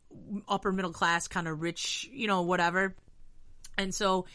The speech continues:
and like I said, everybody else is playing it. Even, you know, Brian and Rebecca, y-, it all just seems like regular jitters of, like, a first day. And they do such a good job of also tricking you about Marty,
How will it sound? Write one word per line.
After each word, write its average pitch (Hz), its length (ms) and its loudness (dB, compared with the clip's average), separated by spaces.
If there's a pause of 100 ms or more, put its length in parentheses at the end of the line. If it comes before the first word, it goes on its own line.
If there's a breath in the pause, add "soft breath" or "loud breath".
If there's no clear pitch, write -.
(220 loud breath)
and 190 120 -2
like 214 160 4
I 220 60 4
said, 185 360 0 (260)
everybody 233 460 2
else 196 260 2
is 185 100 -6
playing 175 440 -2
it. 151 260 -4 (420)
Even, 214 420 0
you 196 80 0
know, 165 260 -2 (300)
Brian 190 480 4
and 190 140 2
Rebecca, 170 640 2
y-, 190 120 -8 (680)
it 196 180 0
all 214 160 6
just 233 200 -2
seems 202 220 -2
like 180 120 0
regular 165 420 0
jitters 151 460 -2
of, 135 120 -6
like, 143 160 -4
a 143 40 -8
first 151 320 -6
day. 202 220 4 (360 loud breath)
And 185 280 -2
they 185 140 2
do 180 180 -4
such 214 360 -4
a 254 40 0
good 220 180 -2
job 190 260 2
of 160 120 -4
also 170 540 -2
tricking 185 420 -4
you 160 120 -2
about 147 260 -2
Marty, 160 640 2